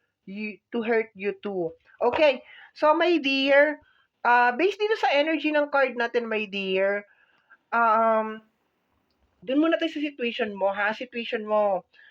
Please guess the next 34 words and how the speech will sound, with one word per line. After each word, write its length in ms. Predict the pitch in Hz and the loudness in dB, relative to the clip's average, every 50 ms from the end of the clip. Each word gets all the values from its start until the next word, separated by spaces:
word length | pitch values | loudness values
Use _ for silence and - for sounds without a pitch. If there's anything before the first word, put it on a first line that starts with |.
| - - _ | -20 -20 _
Ah, 240 | _ 226 233 233 233 | _ -2 0 0 0
you 100 | 233 262 269 | 0 -2 -2
feel 160 | 320 339 359 370 | 0 2 2 2
like 160 | 359 359 262 | 0 -2 -4
giving 320 | 233 233 214 226 226 220 - 196 | -8 -6 -4 -4 -6 -6 -4 -4
up 160 | 208 214 220 | -4 -4 -4
sa 160 | - - 247 | -6 -10 -10
mga 320 | 226 220 220 214 214 208 - | -8 -6 -6 -6 -6 -6 -6
pangarap 400 | 220 202 185 180 180 185 185 185 _ | -8 -4 -2 -2 -2 -2 -2 -4 _
mo, 80 | 190 185 | -14 -10
my 240 | 185 180 180 180 175 | -8 -6 -6 -6 -8
dear. 400 | 170 190 190 190 202 202 208 214 | -10 -10 -4 -2 -2 -2 0 0
Meron 240 | 220 233 240 262 | 0 0 0 0
ako 160 | 302 294 311 320 | -2 -4 -2 0
nararamdaman 560 | 311 294 269 247 247 247 233 226 220 220 214 | 0 2 2 0 -2 -2 -4 -4 -4 -4 -6
na 80 | 214 | -6
galit 400 | 208 185 180 175 185 196 190 - | -4 -2 -2 -2 -2 -4 -6 -8
dito 720 | - 185 180 180 _ - 170 165 165 175 202 247 285 294 _ _ - _ _ _ | -12 -18 -18 -10 _ 0 2 4 4 4 4 2 0 -2 _ _ -20 _ _ _
sa 160 | - 226 - | -14 -14 -8
card 320 | _ 208 196 190 185 175 | _ 0 0 0 0 -2
mo, 560 | 170 175 170 165 160 165 180 196 - 190 196 | -6 -4 -2 0 0 2 2 2 2 0 0
okay? 480 | 190 - 190 185 180 180 190 202 233 247 _ _ _ _ _ _ _ _ | -2 -2 -2 0 0 2 0 0 -2 -4 _ _ _ _ _ _ _ _
So, 240 | - 277 277 262 262 | 0 2 2 4 2
kung 160 | 294 330 339 | 0 0 0
titingnan 320 | 415 440 466 466 466 415 | 0 2 2 2 2 2
natin, 240 | 302 - 311 285 285 | 0 0 0 -2 0
i-analyze 640 | 294 277 254 247 254 254 254 247 247 247 247 - 247 | 0 0 2 2 0 0 0 0 0 -2 -2 -4 -4
natin, 560 | 214 196 196 - 190 180 175 175 180 190 202 _ _ - - _ | -4 -4 -2 0 0 2 2 0 0 -2 -10 _ _ -20 -20 _
there's 160 | - 349 381 | -4 -4 -2
a 120 | 381 494 494 | 0 0 0
tendency, 320 | 480 415 370 339 330 - 311 | 0 0 0 -2 -2 -2 -4
my 240 | 254 240 226 214 196 | -2 -2 -4 -4 -4
dear, 480 | 202 202 196 190 190 196 196 196 196 | -8 -8 -2 0 0 2 2 2 0
na, 400 | 196 202 196 196 190 190 196 202 | 0 0 2 2 2 2 0 -2